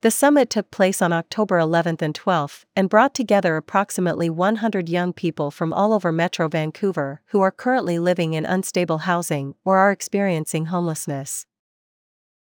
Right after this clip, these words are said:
Youth Summit participants made it clear that there is a lack of specialized housing for young people, especially for those who actively use drugs, are in recovery, or have complex mental health needs.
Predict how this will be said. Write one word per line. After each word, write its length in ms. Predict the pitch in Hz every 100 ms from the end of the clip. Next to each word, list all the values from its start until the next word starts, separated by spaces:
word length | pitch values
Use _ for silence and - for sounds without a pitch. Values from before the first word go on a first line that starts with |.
| _ _ _ _
Youth 200 | 208 277
Summit 340 | - 247 247 190
participants 760 | 180 - 202 175 160 147 - -
made 200 | 190 214
it 120 | 190
clear 360 | - 226 170 151
that 160 | 165
there 140 | 185 180
is 100 | 175
a 80 |
lack 320 | 170 175 214 -
of 100 | 165
specialized 680 | - 185 - 170 160 156 -
housing 400 | 185 185 165 156
for 120 | 170
young 280 | 165 185 196
people, 480 | - 151 147 143 - _ _
especially 560 | 196 - 240 262 233 175
for 160 | -
those 280 | 170 165 160
who 120 | 180
actively 440 | - 214 - 180 165
use 260 | 160 156
drugs, 540 | - 180 170 139 - - _ _
are 120 | 202
in 100 | 185
recovery, 640 | 175 - 226 190 156 151 -
or 180 | 196
have 180 | 202 208
complex 560 | - 190 - 185 - -
mental 280 | 180 180 156
health 300 | 180 170 -
needs. 540 | 156 143 127 - -